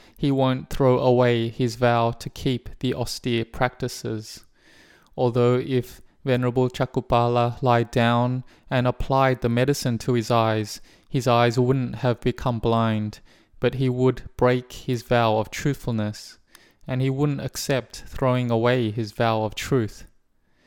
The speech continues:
Here, let us anumodana and rejoice at the goodness and the Satya Parami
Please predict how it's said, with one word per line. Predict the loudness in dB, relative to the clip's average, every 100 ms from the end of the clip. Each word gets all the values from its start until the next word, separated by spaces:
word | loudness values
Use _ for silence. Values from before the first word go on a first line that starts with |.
| _ _ _ _ _ _
Here, | -2 2 4 2 0
let | 0 2
us | 0 -2
anumodana | 0 2 2 2 2 2 -2 -2
and | 0
rejoice | 0 0 2 2 0 -4
at | -4
the | -4
goodness | 0 0 2 0 -2 -4
and | -4 -2
the | -2
Satya | -2 -4 -2 -6 -8 -6
Parami | -2 0 0 -2 -2 -4